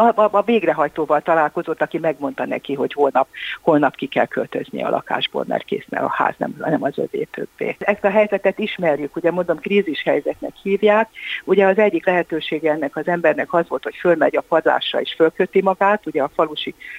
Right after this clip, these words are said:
szokások ezt írták volna elő, nem ezt tette. Egyébként ezt a lehetőséget említette ez az ember a tárgyaláson. Tehát én azt gondolom, hogy ebben a helyzetben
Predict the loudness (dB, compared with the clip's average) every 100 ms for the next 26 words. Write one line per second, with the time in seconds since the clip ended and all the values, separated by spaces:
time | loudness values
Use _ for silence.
0 | -4 -2 0 0 -2 -2 -2 -2 -4 -4
1 | -2 -2 0 0 2 2 6 6 4 0
2 | -18 -2 0 2 0 0 -4 -4 -8 -12
3 | -12 -4 2 4 2 0 -2 0 0 2
4 | 0 2 0 0 -4 -2 0 0 0 0
5 | 0 -2 -2 -4 _ -6 -6 _ _ _
6 | _ -4 -2 -2 -2 -2 -6 -6 -6 -6
7 | -4 -4 -4 -6 -8 -8 -12 -20 -6 0
8 | 0 2 2 2 2 0 2 4 4 2
9 | 2 2 2 2 2 2 2 -2 2 0
10 | 2 2 2